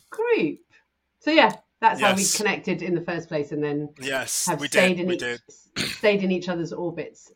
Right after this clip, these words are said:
Speaker 1: ever since.
Speaker 2: We have. No, I, I, I loved it, and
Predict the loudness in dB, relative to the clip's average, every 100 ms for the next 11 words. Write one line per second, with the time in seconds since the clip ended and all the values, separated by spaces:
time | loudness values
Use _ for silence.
0 | -14 -14 -12 -14 -14 -18 -20 _ _ _
1 | _ _ _ -20 -20 -20 -20 _ -4 0
2 | 2 2 0 0 2 2 0 -4 0 0
3 | 0 -2 -4 -6 -8